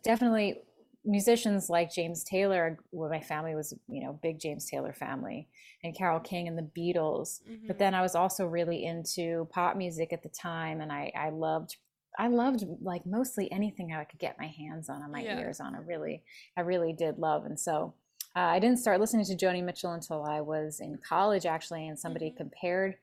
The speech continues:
Speaker 1: me to her after hearing me sing, and I was like, "Oh, I don't,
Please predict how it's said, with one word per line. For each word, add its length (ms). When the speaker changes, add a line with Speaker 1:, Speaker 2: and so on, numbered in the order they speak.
Speaker 1:
me 160
to 180
her 320
after 300
hearing 320
me 100
sing, 380
and 120
I 340
was 180
like, 300
"Oh, 280
I 60
don't, 160